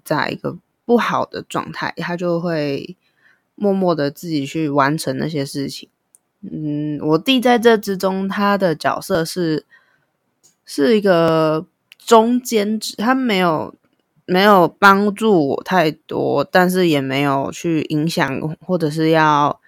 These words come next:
说服我什么，他没有做这件事情，他就只是默默的配合我，这就是他的贡献。那这个过程，呃，有一次很极端，就是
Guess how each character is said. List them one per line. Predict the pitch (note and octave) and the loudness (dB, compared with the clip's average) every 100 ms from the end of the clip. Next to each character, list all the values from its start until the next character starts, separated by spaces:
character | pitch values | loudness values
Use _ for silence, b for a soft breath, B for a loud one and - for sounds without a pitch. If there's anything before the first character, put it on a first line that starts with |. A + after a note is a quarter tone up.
| _ _ - | _ _ -8
说 | - F#3 | 2 2
服 | D3 C#3 | 2 -2
我 | C#3 C#3+ | 0 0
什 | D3 D3+ | 0 -6
么， | - - - _ _ - | -6 -12 -16 _ _ -14
他 | D#3+ E3 E3+ | -8 -4 -2
没 | D3+ | -2
有 | C#3 B2+ - | -2 -4 -6
做 | D3+ C3+ | -6 -6
这 | C#3+ | -4
件 | C#3 D3 | -6 -6
事 | - | -10
情， | B2+ - | -14 -12
他 | E3 F3+ | -10 -6
就 | F3 | -6
只 | D3+ | -6
是 | D#3 D3+ | -6 -4
默 | E3 | -4
默 | D#3+ D3+ | -4 -4
的 | C3 | -6
配 | B2+ D#3+ C#3 | -6 -4 -4
合 | C#3+ A#1 | -4 -6
我， | E2+ - _ _ _ _ _ _ _ _ _ | -6 -6 _ _ _ _ _ _ _ _ _
这 | - G#3+ | -6 0
就 | |
是 | G3 | 2
他 | F3+ | 2
的 | D#3+ | 0
贡 | - D#3 D#3 | -2 -4 -4
献。 | - - _ _ _ | -6 -6 _ _ _
那 | G#3+ A3 G#3+ G#3 G#3 - _ _ _ _ _ _ | 2 6 6 4 0 -8 _ _ _ _ _ _
这 | - D#4 | 0 4
个 | B3+ | 4
过 | B3 D4 G3 | 4 4 4
程， | F#3 F#3 D3+ D3 D#3 F#3+ _ _ _ _ _ _ _ _ | 2 -2 -2 -2 -6 -12 _ _ _ _ _ _ _ _
呃， | F#3 E3+ D#3+ D#3+ D#3+ - | 0 2 2 0 -2 -4
有 | - F3 E3 | 2 6 6
一 | F3+ | 2
次 | - - A#3+ G3 | -4 -4 0 0
很 | E3 E3 D3 | -2 -4 -6
极 | - C3 C#3 | -10 -12 -10
端， | - D#3+ C#3+ D#3 | -2 0 0 -2
就 | D#3+ | -6
是 | D#3+ F3+ E3 D#3 | -6 -4 -4 -4